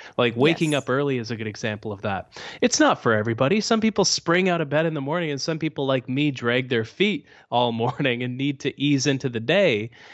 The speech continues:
Speaker 1: And the research shows there's no difference in socioeconomic standing based on what time we wake up at.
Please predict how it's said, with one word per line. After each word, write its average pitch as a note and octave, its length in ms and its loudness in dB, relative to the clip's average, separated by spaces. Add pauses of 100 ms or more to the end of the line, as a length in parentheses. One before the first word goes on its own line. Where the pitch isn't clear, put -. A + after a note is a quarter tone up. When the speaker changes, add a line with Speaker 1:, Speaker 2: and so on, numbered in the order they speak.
(200)
Speaker 1:
And D3+ 320 2
the C3+ 80 0
research D3 380 -2
shows B2 240 2
there's C3+ 180 -2
no B2+ 160 2
difference B2 480 -2
in A2+ 200 0
socioeconomic A#2 840 0
standing D3 360 0
based B2 280 0
on B2 80 2
what A#2 120 0
time A#2 220 0
we A2+ 100 -2
wake A2 280 -2
up A#3+ 180 2
at. G2+ 260 -4